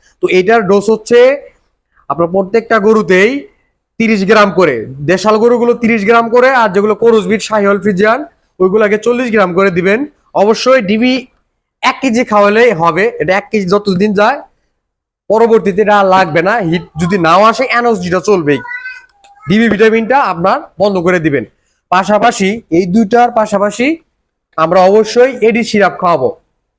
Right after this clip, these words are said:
রসল এডি আছে, ট্রাইভিট এডি আছে, ভিটা এডি সিরাপ আছে।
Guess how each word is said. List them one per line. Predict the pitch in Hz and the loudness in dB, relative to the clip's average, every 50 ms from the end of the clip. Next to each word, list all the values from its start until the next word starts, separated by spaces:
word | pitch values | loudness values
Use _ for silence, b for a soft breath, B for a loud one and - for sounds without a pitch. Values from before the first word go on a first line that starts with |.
| _ _ _ _ _ _ _ _ _ _ _ _ _ _ _ _ _ - | _ _ _ _ _ _ _ _ _ _ _ _ _ _ _ _ _ -2
রসল | 196 214 220 220 214 220 226 220 220 | 0 2 4 2 2 2 2 4 4
এডি | 220 208 214 220 | 4 4 4 4
আছে, | 214 208 - 220 214 202 185 185 190 - _ _ | 4 2 2 2 0 0 0 -2 -8 -16 _ _
ট্রাইভিট | - 196 202 196 202 190 208 202 190 | -2 0 2 2 2 0 0 0 0
এডি | 208 196 202 208 | 0 0 2 2
আছে, | 196 190 190 - 202 202 196 | 2 2 2 0 0 0 0
ভিটা | 165 151 170 151 202 202 | 0 -2 -2 0 2 2
এডি | 202 202 190 196 185 | 2 2 2 -2 -4
সিরাপ | - - 180 180 175 175 | -2 -2 0 0 0 0
আছে। | 175 175 - 185 190 | -2 -2 -2 -4 -4